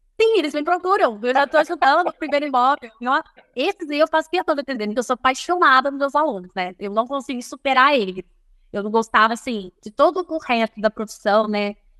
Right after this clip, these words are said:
Não concordava com algumas coisas que aconteciam, mas os alunos eu sempre tive, assim, é, um contato, um carinho muito grande. E eu tenho alunos que me procuram,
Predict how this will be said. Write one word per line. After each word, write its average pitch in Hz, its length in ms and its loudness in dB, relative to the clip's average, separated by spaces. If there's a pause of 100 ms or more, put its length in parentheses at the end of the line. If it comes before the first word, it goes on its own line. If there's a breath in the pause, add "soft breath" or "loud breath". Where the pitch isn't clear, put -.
(100)
Não 214 100 -2
concordava 214 800 0
com - 100 -12
algumas 202 280 -4
coisas 202 260 -8
que 208 80 -2
aconteciam, 214 560 -2
mas 233 220 0
os 262 120 -8
alunos 254 460 0
eu 240 80 -6
sempre 240 260 -8
tive, 254 260 -4
assim, 214 520 -6
é, 190 640 -4 (480)
um 208 80 -12
contato, 233 480 0
um 226 60 -8
carinho 226 320 0
muito 240 200 -6
grande. 202 440 -2 (640)
E 214 240 -2
eu 240 100 2
tenho 277 200 2
alunos 294 280 0
que 302 120 -6
me 277 100 -4
procuram, 214 460 -2